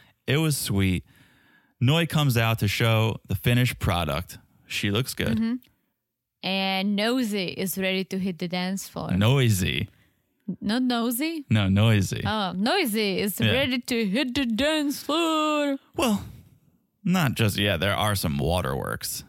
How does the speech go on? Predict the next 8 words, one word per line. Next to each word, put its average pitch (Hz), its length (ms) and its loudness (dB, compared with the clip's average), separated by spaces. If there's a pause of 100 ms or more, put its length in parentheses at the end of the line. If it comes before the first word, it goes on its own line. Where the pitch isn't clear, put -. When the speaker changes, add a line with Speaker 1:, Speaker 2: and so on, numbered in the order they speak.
Speaker 1:
She - 280 0
also 90 640 -2 (320)
sheds - 580 -2 (240)
several 90 460 -2
tears. 78 640 -4 (360)
Speaker 2:
Mm, 226 640 0
that's 214 240 -4
right. 175 340 -4